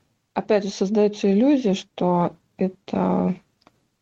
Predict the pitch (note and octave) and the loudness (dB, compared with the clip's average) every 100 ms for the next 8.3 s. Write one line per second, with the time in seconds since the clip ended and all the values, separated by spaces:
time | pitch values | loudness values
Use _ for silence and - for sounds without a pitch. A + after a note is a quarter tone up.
0 | _ _ _ _ _ _ _ - C4+ - | _ _ _ _ _ _ _ -20 -16 -10
1 | - F3+ F3+ F3+ F3+ F3+ G3 G#3+ G#3 - | -4 -2 0 0 0 2 2 2 0 -2
2 | - G3 F3 F3 F3+ E3+ E3 F#3 F#3 F3 | -2 0 0 -2 -2 0 0 0 -2 -2
3 | F3+ F3 F#3 F3 E3 - F#3+ G3+ G3+ F#3+ | -2 0 0 0 -2 0 0 0 0 -2
4 | - G3 F3 F3 G#3 F#3+ A3+ B3 _ _ | -4 -6 -6 -4 -4 0 -2 -4 _ _
5 | _ _ _ _ _ _ _ _ _ - | _ _ _ _ _ _ _ _ _ -2
6 | G3 G#3 A#3+ C4 - F#3 F#3+ F#3+ G3 F#3 | 0 2 2 0 -2 -2 0 2 2 2
7 | F#3+ G#3 G3+ - G3+ F#3+ F3+ F3+ - - | 2 0 -2 -6 -2 0 0 -2 -4 -2
8 | E3+ F#3 | 0 -2